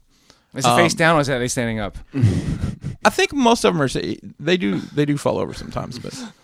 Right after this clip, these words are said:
Speaker 2: um, most of 'em are, no, they're, all the gum and stuff. It was up when I left the house, I'll say that. Uh, can't say so much for the <laughs> Mythic Legion stuff, but,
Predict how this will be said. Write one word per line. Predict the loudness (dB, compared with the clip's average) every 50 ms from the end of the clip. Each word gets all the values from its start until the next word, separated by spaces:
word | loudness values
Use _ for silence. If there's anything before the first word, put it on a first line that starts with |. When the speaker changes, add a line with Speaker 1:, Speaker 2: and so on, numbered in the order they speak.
| -20 -20 -20 _
Speaker 2:
um, | -8 -6 -4 -4 -4 -4 -6 -6 -10 -12 -16 _ _ _ -14 -10
most | -4 2 4 4 4 4 4
of | 2 2
'em | 2 0
are, | 0 0 0
no, | 2 2 2
they're, | 4 4 2 4 4
all | 2 2
the | 2 0
gum | -2 -4 -4 -6
and | -6
stuff. | -6 -6 -6 -2
It | -2 0
was | 2 4 4 4
up | 2 2
when | 2 2
I | 2
left | 2 0 0
the | -2 -4
house, | -4 -4 -4 -4 -6 -10
I'll | -8
say | -6 -6 -6
that. | -6 -8 -10 -12 -16 _ _ _ _ _ _ _ _ -6
Uh, | -4 -2 -2 -2 -4
can't | -4 -2 -2 -2 0
say | 0 0 0
so | 0 -2
much | -2 -2 -4 -4
for | -6 -6
the | -6 -6
<laughs> | -6
Mythic | -6 -6 -6 -4
Legion | -4 -6 -6 -8 -10 -12 -12
stuff, | -12 -12 -12 -12 -14 -14 -6 0
but, | 0 2 0 0